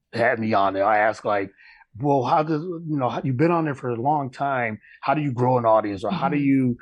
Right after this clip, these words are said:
Speaker 1: um, catch an audience or anything like that?" I said, "Look, the first thing I always say to someone that wants to start in podcasting is find what your niche is, find
Speaker 2: Mm-hmm.
Speaker 1: what your, you know, what you're invested in or what, you know, and things like that."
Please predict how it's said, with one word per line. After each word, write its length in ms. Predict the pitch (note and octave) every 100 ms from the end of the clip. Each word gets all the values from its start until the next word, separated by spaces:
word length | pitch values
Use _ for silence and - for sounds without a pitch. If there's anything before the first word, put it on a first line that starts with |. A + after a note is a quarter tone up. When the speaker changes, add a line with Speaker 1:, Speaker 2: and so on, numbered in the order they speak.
| - - -
Speaker 1:
um, 380 | A2 A2 A2 G#2+ _
catch 280 | - C3+ C3
an 80 | A#2
audience 340 | A#2 A#2 A2
or 100 | A#2
anything 220 | A2+ A2+
like 120 | A2
that?" 100 | A2
I 40 | C#3+
said, 240 | D#3 B2+
"Look, 240 | A2+ G2+ -
the 80 | B2
first 260 | - F3 -
thing 120 | D3+
I 140 | B2+
always 220 | C3 A#2+ A#2+
say 160 | B2+
to 40 | A2+
someone 520 | - A#2+ A#2 A2 G#2+ - - -
that 120 | G#2+
wants 140 | A2+
to 40 | -
start 280 | - A2+ A#2
in 60 |
podcasting 840 | G#2+ G#2 G2+ - G#2 G2+ - G2+ F#2+ _ _
is 340 | - A2+ G#2+ G#2+ _ _ _
find 600 | - C#3+ D3+ D#3 D#3 B2+
what 200 | B2+ B2+
your 120 | A#2
niche 320 | G#2+ G#2 -
is, 240 | F#2+ F2 F2+
find 460 | G#2+ B2 C3 C3
Speaker 2:
Mm-hmm. 100 | A#2
Speaker 1:
what 340 | A#2+ A#2 G#2 -
your, 500 | A#2 A2 G#2+ G#2 - - - _
you 140 | A#2+ A#2
know, 100 | G#2+
what 380 | G#2+ C3+ C3
you're 300 | C#3 B2 C3 - _
invested 600 | - A#2+ F#2+ A#2 A2+ - G#2+
in 180 | G#2
or 140 | G2+ G2
what, 200 | G#2+ B2+
you 120 | A#2+
know, 180 | G#2+ G#2
and 100 | G2+
things 200 | A#2+ A2
like 220 | A2 G2
that." 300 | A#2+ G#2+ G#2+